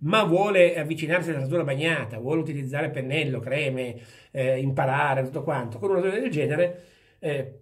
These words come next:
potrebbe risolvere il novanta per cento dei problemi. Questo è, è, è, è da dire, eh. Cioè, ovviamente, ovviamente, eh, questo farà storcere il naso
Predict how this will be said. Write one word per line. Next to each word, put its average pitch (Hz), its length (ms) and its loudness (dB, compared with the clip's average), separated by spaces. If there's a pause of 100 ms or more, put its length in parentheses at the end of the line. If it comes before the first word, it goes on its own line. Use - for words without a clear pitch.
potrebbe 175 440 4
risolvere 156 460 4
il 143 60 0
novanta 139 360 -2
per 135 120 -2
cento 135 180 -2
dei 113 100 -6
problemi. 107 520 -4
Questo 175 440 -4
è, 151 100 0
è, 131 260 -4
è, 135 320 -2
è 151 160 -4
da 139 100 4
dire, 127 380 2
eh. 110 200 -2
Cioè, 117 220 -8 (680)
ovviamente, 175 720 6
ovviamente, 160 760 0
eh, 120 840 -6
questo - 320 -4
farà 131 220 -2
storcere 147 420 -2
il 233 100 2
naso 175 600 2